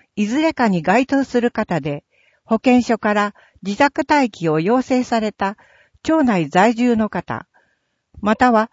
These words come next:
その同居家族の方で、親族や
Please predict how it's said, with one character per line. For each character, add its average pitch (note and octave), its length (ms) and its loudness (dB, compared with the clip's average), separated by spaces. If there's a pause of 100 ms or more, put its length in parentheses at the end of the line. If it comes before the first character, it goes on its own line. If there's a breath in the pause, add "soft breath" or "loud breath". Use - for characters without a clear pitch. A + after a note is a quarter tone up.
(160)
そ - 200 0
の A#3 260 4
同 A#3+ 240 6
居 D4 160 -2
家 C#4+ 120 0
族 A3+ 240 -4
の E3 100 -4
方 D#3 280 -6
で、 C#3+ 220 -8 (440)
親 C4+ 320 4
族 F#3+ 260 -2
や F3 240 -2